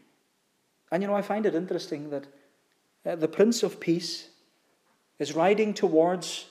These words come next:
the city of Jerusalem. The name Jerusalem means city of peace.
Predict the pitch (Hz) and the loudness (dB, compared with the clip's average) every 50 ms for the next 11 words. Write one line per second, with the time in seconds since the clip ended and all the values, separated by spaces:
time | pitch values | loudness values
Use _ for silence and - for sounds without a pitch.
0 | _ - - - - - 226 - - 190 165 156 160 - 156 147 139 131 - - | _ -6 -4 -4 0 0 0 0 2 2 2 2 2 0 0 0 0 -2 -4 -8
1 | 120 131 - - - _ _ _ _ _ _ _ _ _ _ _ _ _ _ _ | -12 -12 -16 -18 -20 _ _ _ _ _ _ _ _ _ _ _ _ _ _ _
2 | _ _ _ _ _ _ _ _ _ _ _ - 170 175 196 208 202 - 190 185 | _ _ _ _ _ _ _ _ _ _ _ -2 0 2 4 2 2 4 4 4
3 | 185 226 220 - - 185 175 170 175 170 - 156 156 160 165 165 165 170 165 - | 6 4 4 2 2 2 2 2 0 -4 -8 -4 -4 -2 -2 -2 -4 -6 -8 -10
4 | - - - - - 180 175 - 165 147 139 - - - - 139 117 - - - | -10 -10 -8 -4 -4 -4 -2 0 0 0 0 -2 -6 -10 -8 -8 -8 -8 -10 -14
5 | - | -20